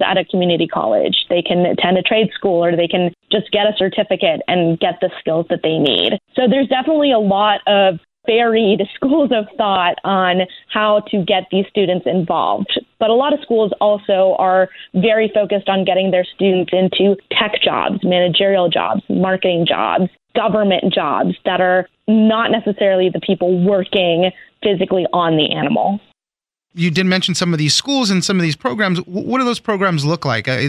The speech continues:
Speaker 2: you, you mentioned certificate programs, but what are they learning? What are the students, uh, hoping to accomplish in there?
Speaker 1: Yeah, I mean, these programs are pretty creative. In a lot of instances,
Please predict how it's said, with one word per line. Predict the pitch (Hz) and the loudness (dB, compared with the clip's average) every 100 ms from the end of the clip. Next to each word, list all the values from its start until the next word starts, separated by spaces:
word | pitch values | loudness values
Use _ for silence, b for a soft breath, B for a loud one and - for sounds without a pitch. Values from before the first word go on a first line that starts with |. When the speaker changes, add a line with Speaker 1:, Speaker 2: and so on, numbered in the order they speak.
| - | -4
Speaker 2:
you, | 151 147 | -2 -2
you | 147 147 | -2 -2
mentioned | 165 156 143 | 0 -2 -4
certificate | - 160 - 220 202 175 | -6 -6 -4 -4 -6 -6
programs, | 180 175 165 156 147 b b b | -4 -2 0 -2 -2 b b b
but | 175 | -4
what | 175 208 | -2 -2
are | 180 | 0
they | 175 | 0
learning? | 156 180 185 180 | 0 0 2 0
What | 170 | 0
are | 180 | 0
the | 147 | -2
students, | - 160 147 - | -2 -2 -2 0
uh, | 143 135 131 | 0 0 -2
hoping | 135 151 143 131 | -2 -2 -2 -2
to | - | -2
accomplish | 123 - 143 135 120 | -4 -2 -4 -4 -4
in | 113 | -4
there? | 90 101 _ _ _ _ _ _ _ _ _ _ _ | -4 -10 _ _ _ _ _ _ _ _ _ _ _
Speaker 1:
Yeah, | 247 240 311 | 2 2 2
I | 359 185 | 2 2
mean, | 226 240 | 2 2
these | 240 254 - | 2 2 0
programs | 269 269 294 269 | -2 2 2 2
are | 233 | 0
pretty | 202 226 220 | 0 0 0
creative. | - 202 196 214 202 190 | 0 0 2 2 2 2
In | 196 190 | 0 0
a | |
lot | 185 202 214 | 0 0 0
of | - | 0
instances, | 208 202 - 202 196 196 185 | 0 0 0 0 0 0 0